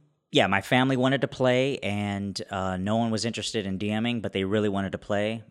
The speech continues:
Apparently not enough, so I said, "Okay, I'll do it. I'll volunteer." I've never done it before. Uh, was very, I had trepidation. We went to a comic shop, bought a, um, a campaign book. Uh, it is The Curse of Strahd.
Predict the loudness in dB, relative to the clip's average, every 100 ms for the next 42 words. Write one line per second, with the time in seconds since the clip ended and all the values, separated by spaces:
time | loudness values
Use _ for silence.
0 | _ -6 -4 -2 -2 -2 -2 -2 -2 -2
1 | -2 -2 -4 -2 -2 -2 -2 -4 -4 -2
2 | -2 -2 -4 -6 -6 -2 -2 -2 -2 -2
3 | -2 -6 -4 0 0 -2 -4 -18 -20 -20
4 | _ 0 2 2 0 0 -4 -2 2 4
5 | 4 2 2 2 2 0 2 2 2 -2
6 | -6 _ _ -20 -20 -10 -2 0 0 0
7 | 0 2 2 2 0 2 0 0 0 -4
8 | -20 _ _ 0 0 2 0 0 0 0
9 | -4 -8 -10 -8 -4 -4 -4 -4 -2 -2
10 | -2 -6 _ -6 -2 -2 -4 -4 -4 -6
11 | -8 -4 -2 -2 -4 -4 -2 -2 0 -4